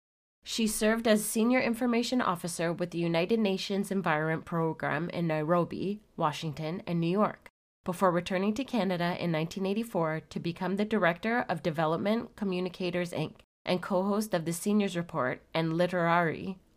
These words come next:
on P B S. Sarsfield was also the first Black woman to serve on C B C's Board of Governors. Every year on October twenty-second,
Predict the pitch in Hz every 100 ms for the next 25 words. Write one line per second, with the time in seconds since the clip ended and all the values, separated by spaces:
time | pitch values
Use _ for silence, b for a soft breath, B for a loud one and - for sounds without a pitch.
0 | - 160 160 156 147 165 - - - -
1 | _ _ _ _ _ - - 226 240 -
2 | 294 277 220 202 180 180 202 220 - 240
3 | 247 175 165 165 160 156 170 151 240 262
4 | 196 151 - 156 147 143 202 214 208 170
5 | 156 156 - 170 - 185 180 143 - -
6 | - - _ _ _ _ _ _ _ -
7 | 202 262 247 202 190 - 185 170 170 202
8 | 196 214 214 214 214 170 156 151 156